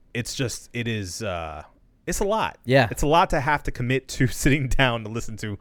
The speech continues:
Speaker 1: uh, an album that's that long.
Speaker 2: It's almost two hours. It's an hour and forty-eight minutes.
Speaker 1: Yeah.
Speaker 2: It's almost two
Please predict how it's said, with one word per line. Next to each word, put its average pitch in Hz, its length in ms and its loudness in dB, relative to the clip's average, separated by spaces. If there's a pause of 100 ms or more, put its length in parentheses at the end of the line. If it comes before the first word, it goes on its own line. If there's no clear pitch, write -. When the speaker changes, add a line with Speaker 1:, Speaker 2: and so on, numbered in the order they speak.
(500)
Speaker 1:
uh, 98 260 0
an 107 80 -4
album 110 280 -2
that's 98 200 -6
that 104 400 -4
long. 98 300 -4
Speaker 2:
It's 123 180 2
almost 160 340 4
two 127 180 4
hours. 85 360 -4
It's 104 140 -6
an 113 100 -4
hour 131 440 6
and 104 380 -2
forty-eight 117 920 4
minutes. 95 480 -6
Speaker 1:
Yeah. 113 240 2
Speaker 2:
It's 104 200 -4
almost 107 440 -2
two 131 480 0